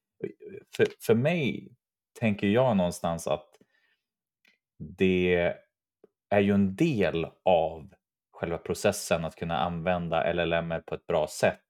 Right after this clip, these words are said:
att kunna skriva bra promptar. Men så tänker jag att det kanske snarare är den tekniska implementationen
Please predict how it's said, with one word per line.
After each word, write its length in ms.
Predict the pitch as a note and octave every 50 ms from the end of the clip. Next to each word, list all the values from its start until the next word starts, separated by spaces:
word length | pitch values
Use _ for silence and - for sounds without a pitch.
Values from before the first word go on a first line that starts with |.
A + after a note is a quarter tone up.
| _ _ _
att 160 | E2 - -
kunna 200 | - E2+ E2 D#2
skriva 260 | - - E2 D#2 D#2
bra 160 | D#2 E2 D#2
promptar. 640 | - - - F#2+ F2+ F2+ - - - G#2+ D2+ D2 - - _ _ _ _ _ _ _ _ _
Men 80 | - -
så 100 | - G2
tänker 300 | - G#2+ G2+ G2 F#2+ G2+
jag 360 | F#2+ G2+ A#2 A2 G2+ F#2 C2+ C2
att 320 | E2+ E2 - - - _ _ _ _ _ _ _ _ _ _ _ _ _ _ _ _ _ _ _ _ _
det 100 | - G2
kanske 340 | F#2+ - G2+ F#2 F2 - E2+
snarare 540 | - - F#2+ F#2 F#2 F2+ G2 F#2+ F#2+ F2+ D#2
är 460 | D2 F2 E2+ E2+ E2 D#2+ D#2+ D#2 - _ _
den 280 | - E2+ E2 D#2 D2+ E2+ - _ _ -
tekniska 460 | G#2 F#2 - - F2+ E2 - - F2
implementationen 1200 | E2+ E2+ D#2+ - E2+ E2 E2 D#2 - - - - - F#3 F#3+ C#3+ G#2+ G2 E2+ E2 E2 D#2 D#2+ E2